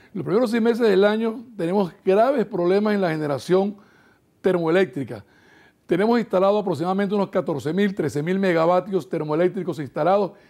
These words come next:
y se dispone de dos mil quinientos a tres mil megavatios. En otras palabras, la generación termoeléctrica es la que compensa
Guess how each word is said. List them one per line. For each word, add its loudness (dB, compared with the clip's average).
y -2
se 4
dispone 2
de 6
dos 2
mil -2
quinientos -2
a 0
tres -4
mil -2
megavatios. -2
En -6
otras 0
palabras, 2
la 4
generación -2
termoeléctrica 2
es 0
la 2
que -2
compensa -2